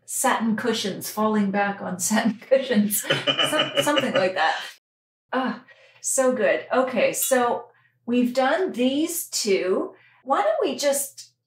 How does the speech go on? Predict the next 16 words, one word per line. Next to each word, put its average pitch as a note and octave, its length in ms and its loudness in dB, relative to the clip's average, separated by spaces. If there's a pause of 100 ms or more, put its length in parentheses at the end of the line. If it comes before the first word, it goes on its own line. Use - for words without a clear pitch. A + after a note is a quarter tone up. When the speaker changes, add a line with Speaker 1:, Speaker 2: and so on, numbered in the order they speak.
(380)
Speaker 1:
have A3+ 220 -8
an G#3 160 -4
intermezzo A#3+ 720 2
here? G#3+ 300 2
I D4 200 2
want F4+ 180 0
to D4 60 0
know A3+ 160 2
the A3+ 100 -2
story G#3+ 500 2
again, G3 720 0
how A#3+ 260 0
Ravenswood A#3+ 960 2 (420)
got A3 260 2
named, A3+ 380 -4
because, G#3+ 720 0